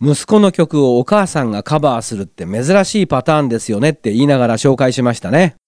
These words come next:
初めて聞いて衝撃を受けました。年を重ねてもあの声の透明感を維持しているのはすごいですよね。すごく良かったです。以前大岩さんが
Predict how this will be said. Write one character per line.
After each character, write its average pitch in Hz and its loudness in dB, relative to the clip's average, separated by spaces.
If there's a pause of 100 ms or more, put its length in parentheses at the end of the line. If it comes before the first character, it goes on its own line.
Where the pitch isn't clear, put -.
(200)
初 156 0
め 185 4
て 120 -2
聞 113 0
い 101 -2
て 101 -4
衝 180 2
撃 190 0
を 156 6
受 139 0
け - 2
ま 135 0
し - -8
た。 - -16 (260)
年 139 2
を 160 4
重 127 0
ね 143 2
て 131 -2
も 110 0
あ 131 -2
の 147 2
声 208 2
の 131 0
透 147 2
明 170 2
感 110 -4
を 95 -4
維 139 2
持 147 0
し - -8
て 123 0
い 110 2
る 110 -2
の 101 -2
は 87 -8
す - -6
ご 165 4
い 214 0
で 160 2
す - -6
よ 110 2
ね。 151 2 (220)
す - -4
ご 160 4
く 220 0
良 165 4
か 151 -2
っ 127 -10
た 120 -4
で 95 -10
す。 - -12 (160)
以 208 0
前 185 2
大 156 2
岩 165 2
さ 147 -2
ん 135 -2
が 131 -2